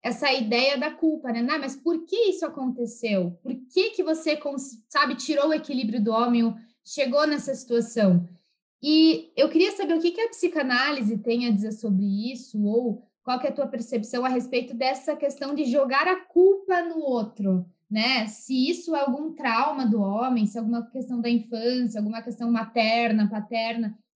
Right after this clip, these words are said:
o que que, né, é, se tem algo que marca esses relacionamentos abusivos, assim, de uma forma constante, do homem se comportar dessa forma e jogar toda essa, vomitar essa culpa em cima da mulher, assim.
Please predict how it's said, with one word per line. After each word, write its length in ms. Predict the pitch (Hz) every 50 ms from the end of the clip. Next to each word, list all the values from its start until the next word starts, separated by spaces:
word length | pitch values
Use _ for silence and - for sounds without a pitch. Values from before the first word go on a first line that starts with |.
| _ -
o 100 | - 254
que 120 | - 381 -
que, 120 | - 320 294 - _ _ _ _ _ -
né, 640 | 214 277 269 302 370 381 320 277 240 - 233 226
é, 40 | 226
se 200 | 214 - - 320
tem 260 | - - 302 339 392
algo 280 | 381 359 370 349 392 370
que 160 | - - 370
marca 520 | 330 320 269 262 277 320 392 392 - 330 269
esses 220 | 269 277 247 226
relacionamentos 640 | 226 262 254 240 247 233 240 240 233 240 240 - -
abusivos, 520 | 247 214 214 233 202 214 254 269 247 226 220
assim, 180 | 208 - 262
de 80 | 262 285
uma 240 | 269 262 262 - -
forma 600 | - 262 254 269 285 302 294 269 247 - - - _ _ _ -
constante, 800 | - 285 - 285 277 - - 285 262 262 262 269 254 247 240
do 160 | 202 220 247
homem 340 | 240 226 233 254 294 302 302
se 180 | - - 320 -
comportar 500 | 320 302 277 277 269 254 262 269 262 262
dessa 240 | 285 285 - 294 262
forma 260 | - 247 254 262 311
e 80 | 302
jogar 580 | 247 226 294 269 254 233 214 240 240 285 320 320
toda 200 | 302 302 302 -
essa, 200 | - - - 262
vomitar 680 | 226 240 277 330 339 330 320 320 - - 247 240 254 294
essa 200 | 285 277 - 262
culpa 280 | - - 262 262 - 277
em 60 | 269
cima 220 | 262 254 254 254
da 120 | 247 254 247
mulher, 420 | 247 254 240 220 214 214 208 185
assim. 400 | 175 175 - - 185 180 180 175